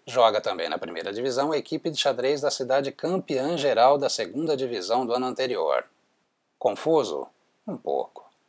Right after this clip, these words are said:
E temos ainda a segunda divisão, na qual jogam as equipes classificadas pelos jogos regionais ou pelos abertos do ano anterior.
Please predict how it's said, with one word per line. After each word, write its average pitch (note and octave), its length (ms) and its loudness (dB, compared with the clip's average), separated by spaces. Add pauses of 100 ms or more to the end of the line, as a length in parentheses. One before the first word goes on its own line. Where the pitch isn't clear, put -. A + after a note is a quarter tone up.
(420)
E G3 80 2
temos D#3+ 280 2
ainda C3+ 380 4
a A#2 40 6
segunda A#2 380 -2
divisão, E2 640 -2 (180)
na F3 140 4
qual G#2+ 300 4
jogam G2 480 0
as F2+ 120 -4
equipes F2 400 -10
classificadas C2+ 800 -4
pelos C#2 300 -8
jogos C2+ 320 -6
regionais A2+ 840 -4
ou D3 300 6
pelos B2 340 2
abertos G2+ 640 0
do G2 160 -2
ano F2 380 0
anterior. F2 840 -8